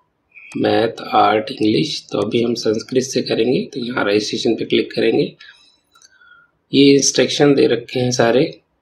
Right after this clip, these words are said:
instruction ध्यान से आप पढ़ लेंगे। यहाँ पे accept पे click करेंगे।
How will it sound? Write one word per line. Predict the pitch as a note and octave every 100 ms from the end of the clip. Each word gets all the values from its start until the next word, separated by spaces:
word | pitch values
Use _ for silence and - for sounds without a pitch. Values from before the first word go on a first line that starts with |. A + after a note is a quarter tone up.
| _ - _ _ _ _ _
instruction | - B2 - A2+ C3 A#2
ध्यान | A2+ A#2+
से | A#2
आप | A#2+ A2+
पढ़ | A2+ A2+
लेंगे। | A#2 A#2 C#3 A#3+ - _ _ _ _ _ _ _ _ _ _ _
यहाँ | A#2 A2+
पे | A2+ A2
accept | - - A#2 -
पे | B2
click | A#2 A#2 A#2
करेंगे। | B2 A#2 B2 C#3+